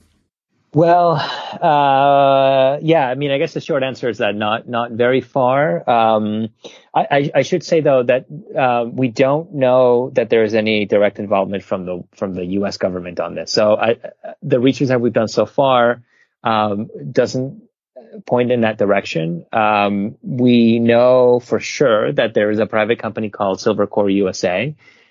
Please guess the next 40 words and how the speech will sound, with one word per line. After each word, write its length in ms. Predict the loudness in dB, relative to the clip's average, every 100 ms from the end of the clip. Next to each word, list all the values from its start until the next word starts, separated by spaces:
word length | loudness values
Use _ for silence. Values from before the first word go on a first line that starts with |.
| _ _
um, 480 | -4 0 0 0 -2 -2
that, 380 | -2 -2 -2 0
um, 440 | 2 4 2 0 -8
that 260 | -2 0 0
had 680 | -4 -4 0 2 0 -2 -4
provided 340 | -2 -2 -2
security 420 | -8 -4 -2 -2
at 100 | -4
some 100 | -8
Trump 320 | -10 -8 -4 0
rallies, 640 | 0 0 -2 -6 -12 -18 _ _ _ _ -4
uh, 300 | -2 -2 0
which 280 | 0 0
in 120 | 0 0
itself 400 | 0 0 2 0
isn't 500 | -2 -4 -6 -12 -20 -14
suspicious 760 | -14 -2 -2 2 4 4 2 0
or, 760 | 2 4 4 2 0 -2 -4 _
or, 640 | 2 4 4 2 2 0 0
uh, 140 | 0 0
indication 560 | 0 0 0 -2 -2
of 100 | 0
any 220 | 0 0
sort 200 | -2 -2
of 120 | -2 -2
collaboration, 800 | -2 0 0 0 0 -4 -6 -12 _ _ _ -2
uh, 240 | 0 2
beyond 540 | 2 2 2 2 0 -2
just 180 | -2
a 60 | -4
financial 480 | -4 -2 -4 -2 0
one 160 | 0
at 80 | -2
certain 220 | -6 -2
rallies, 320 | 0 0 0 0
because 260 | 0 2
we 100 | 2
know 140 | 2 2
that 160 | 0
Trump 340 | 0 -2 -2